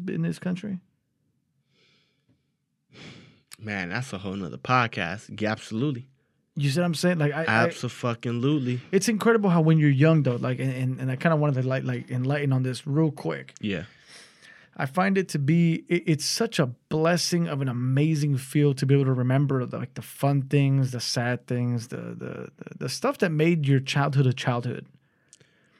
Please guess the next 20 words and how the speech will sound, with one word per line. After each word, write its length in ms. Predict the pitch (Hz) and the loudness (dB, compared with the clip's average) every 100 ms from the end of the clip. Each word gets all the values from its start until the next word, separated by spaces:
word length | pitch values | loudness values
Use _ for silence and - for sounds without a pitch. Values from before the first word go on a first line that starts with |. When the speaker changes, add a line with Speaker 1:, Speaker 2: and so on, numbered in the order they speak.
| _ - | _ -4
Speaker 1:
And 180 | 139 135 | 2 4
growing 320 | 135 170 160 | 6 6 6
up 140 | 151 143 | 4 4
and 100 | 127 | 2
becoming 360 | 123 147 135 | 2 2 4
a 20 | |
man 340 | 120 123 127 120 | 2 2 0 -2
or 40 | |
becoming 340 | 120 127 139 123 | -2 0 2 2
a 60 | |
woman 280 | 113 131 131 | 2 2 2
or 120 | 113 | 0
whatever 320 | 117 127 123 | 2 2 2
it 60 | 120 | 0
is, 180 | 120 120 | -2 -2
right? 240 | 127 131 131 - - - _ _ - | 0 0 -4 -18 -20 -20 _ _ -4
Speaker 2:
You 80 | 113 | 0
use 160 | 113 160 | 4 6
Speaker 1:
So, 100 | 160 | 6
Speaker 2:
that. 200 | 90 | 4